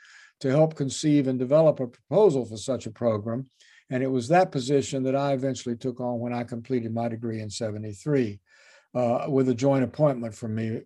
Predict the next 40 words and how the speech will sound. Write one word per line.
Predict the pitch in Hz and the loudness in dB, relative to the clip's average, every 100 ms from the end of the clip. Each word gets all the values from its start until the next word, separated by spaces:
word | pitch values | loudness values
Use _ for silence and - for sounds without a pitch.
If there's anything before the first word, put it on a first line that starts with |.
| 131 | -10
between | 113 131 117 117 | -10 -6 -4 -2
nelc | 120 117 110 | 0 0 -2
and | 117 | -6
the | 104 | -10
study | - 117 107 | -4 -4 -2
of | 98 | -4
religion. | 104 120 123 107 90 95 _ _ - - | -4 -2 -2 -4 -12 -16 _ _ -20 -8
At | - 123 | -6 -4
the | |
time, | - 175 180 147 | 0 4 4 4
I | 135 | 4
had | 139 131 | 2 2
no | 139 | 2
notion | 139 139 127 123 | 4 4 2 -4
of | 110 | -8
staying | - 135 123 | 0 0 2
on | 123 156 | 2 2
here, | 117 110 104 117 _ _ _ _ | 2 -4 -6 -12 _ _ _ _
but | 120 | -4
there | 147 139 | 4 4
was, | 127 | 4
in | 131 | 0
fact, | 120 160 147 | 4 4 4
no | 139 139 | 2 4
other | 135 127 | 4 0
Islamic | 117 143 135 123 | -2 -4 -4 -4
religion | 123 131 127 120 | -2 0 0 -2
position | 113 139 120 131 | -4 -4 -4 -4
on | 120 117 | -4 -2
offer | 123 120 117 | -4 -4 -6
nationally, | 120 139 131 117 110 | -4 -2 -4 -6 -8
as | |
I | 110 | -8
think | 110 117 | -8 -6
I | 110 | -8
said, | - 120 107 160 _ _ _ - | -6 -6 -6 -10 _ _ _ -4
uh, | 113 110 - | -2 0 -2
in | 135 113 | -4 -8
conversations | 127 120 110 - 117 98 107 92 | -4 -4 -4 -4 -4 -4 -8 -8
earlier. | 143 143 131 107 101 | 0 2 2 0 -4